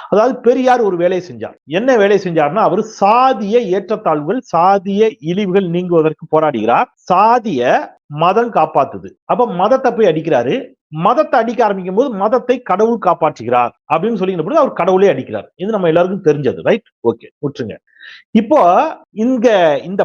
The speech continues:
பார்ப்பனிய சித்தாந்தவாதிகள், ஆரிய சித்தாந்தவாதிகள்,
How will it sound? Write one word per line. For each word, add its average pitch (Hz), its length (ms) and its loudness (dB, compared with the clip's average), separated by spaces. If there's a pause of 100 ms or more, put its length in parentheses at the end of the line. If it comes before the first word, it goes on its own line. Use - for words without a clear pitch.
பார்ப்பனிய 262 640 0
சித்தாந்தவாதிகள், 170 880 -2 (240)
ஆரிய 233 400 2
சித்தாந்தவாதிகள், 160 840 -4